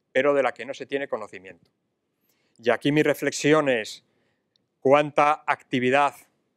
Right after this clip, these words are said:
no reglada, no reglada por nuestros procesos, por nuestros marcos de prácticas, tenemos en T I, tenemos en la organización, ¿eh? En el iceberg es el once por ciento, en T I, pues la verdad es que no se sabe. Sí sabemos que tenemos cosas regladas por marcos de prácticas, por lo menos el mercado está,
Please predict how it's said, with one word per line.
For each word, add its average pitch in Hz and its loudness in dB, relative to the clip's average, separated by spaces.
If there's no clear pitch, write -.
no 127 4
reglada, 131 2
no 131 0
reglada 135 0
por 117 -8
nuestros 117 -6
procesos, 113 -10
por - -20
nuestros 104 -16
marcos 120 -8
de 107 -12
prácticas, - -10
tenemos 120 -10
en 104 -10
T 107 -8
I, 117 -14
tenemos 110 -16
en 107 -16
la 107 -12
organización, 95 -14
¿eh? 120 -20
En 110 -8
el 110 -2
iceberg 123 0
es 131 -12
el 139 -4
once 127 -4
por - -6
ciento, 127 -6
en 104 -10
T 131 0
I, 151 -4
pues 110 -4
la 117 0
verdad 123 -2
es 139 -8
que 131 -2
no 123 -6
se 95 -16
sabe. 90 -14
Sí - -8
sabemos 139 -4
que 120 -4
tenemos 120 -8
cosas 123 -6
regladas 123 -2
por 95 -12
marcos 117 -6
de 110 -12
prácticas, 143 -10
por 104 -10
lo 101 -10
menos 113 -16
el 107 -18
mercado 101 -8
está, 143 -8